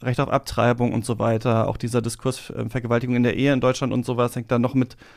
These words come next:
so dran. Dann wird auch die schwarze Perspektive stärker, Race ein größeres Thema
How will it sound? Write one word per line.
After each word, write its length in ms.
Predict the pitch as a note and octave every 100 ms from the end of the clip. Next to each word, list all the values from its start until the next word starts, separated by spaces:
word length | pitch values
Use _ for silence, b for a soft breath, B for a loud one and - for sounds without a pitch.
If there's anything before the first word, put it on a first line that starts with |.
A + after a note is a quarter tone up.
| b b
so 140 | C3
dran. 440 | A#2+ A#2+ C#3+ D#3+
Dann 180 | C3 A#2+
wird 140 | C3 -
auch 140 | A#2
die 300 | - B2 A#2 b b b b -
schwarze 340 | - D3+ E3+
Perspektive 520 | D3+ - C3+ - C3
stärker, 400 | - B2 C3 B2+
Race 280 | A2+ A#2+ C#3
ein 100 | C#3
größeres 480 | A#2+ C3 C3 B2+ -
Thema 520 | - C#3 C3+ C3+ C#3